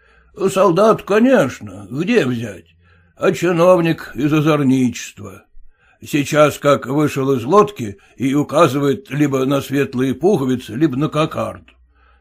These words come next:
Ну, ничего не поделаешь, плюнешь ему вслед, вот тебе и утешение.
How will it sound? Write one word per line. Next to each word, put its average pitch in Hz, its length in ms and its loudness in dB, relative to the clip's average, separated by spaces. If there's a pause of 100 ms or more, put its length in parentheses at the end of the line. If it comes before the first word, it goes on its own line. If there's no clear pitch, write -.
Ну, 233 400 0
ничего 131 480 -2
не 151 120 0
поделаешь, 139 880 0 (300)
плюнешь 190 540 -2
ему 175 220 -2
вслед, 156 480 -6 (100)
вот 170 380 -2
тебе 147 280 0
и - 20 2
утешение. 110 920 -6